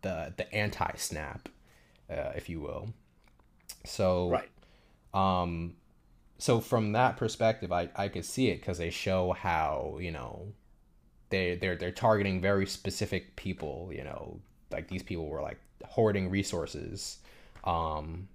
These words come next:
Speaker 1: and, like, these other people were, I guess, um,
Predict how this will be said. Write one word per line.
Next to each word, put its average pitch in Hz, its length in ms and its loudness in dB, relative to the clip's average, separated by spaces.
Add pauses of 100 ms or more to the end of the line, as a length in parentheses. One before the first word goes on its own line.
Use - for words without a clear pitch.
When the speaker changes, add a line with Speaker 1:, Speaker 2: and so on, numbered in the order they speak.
(120)
Speaker 1:
and, 85 180 -2
like, 80 320 -4
these 87 140 -4
other 95 220 2 (360)
people 90 400 -4
were, - 440 -6 (800)
I 87 120 4
guess, 80 320 0
um, 85 680 -2